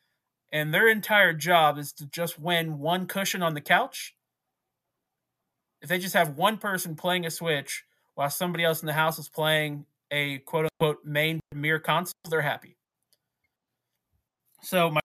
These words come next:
question is, has Nintendo sacrificed being the console in the house to go for the option of focusing on kids, families,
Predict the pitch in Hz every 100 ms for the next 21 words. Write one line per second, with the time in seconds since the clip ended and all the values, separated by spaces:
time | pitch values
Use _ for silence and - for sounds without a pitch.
0 | - 262 339 - 127 151 - _ _ _
1 | _ _ _ _ 160 160 151 143 - _
2 | _ _ - 180 185 202 190 202 185 196
3 | 190 175 180 165 151 160 156 147 143 143
4 | 175 196 185 165 160 143 131 139 127 -
5 | - - _ _ _ _ - 160 156 156
6 | 156 151 143 147 156 165 139 - 170 170
7 | - 151 139 135 - 185 196 180 - -
8 | - 165 170 165 160 156 -